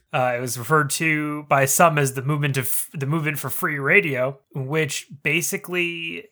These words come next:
they essentially had a bunch of independent, uh, radio broadcasters.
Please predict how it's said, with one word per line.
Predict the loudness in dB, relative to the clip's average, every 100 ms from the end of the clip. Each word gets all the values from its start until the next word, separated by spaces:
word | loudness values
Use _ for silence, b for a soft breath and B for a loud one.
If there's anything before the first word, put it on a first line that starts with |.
| 0
they | 4
essentially | 6 6 2 4
had | 4
a | 6
bunch | 4 2
of | 0 0
independent, | 0 0 4 4 4 2 -2 -2 -6 -2
uh, | 0 4 4 4
radio | 2 4 4
broadcasters. | 6 4 4 4 2 2 -2 2 2 0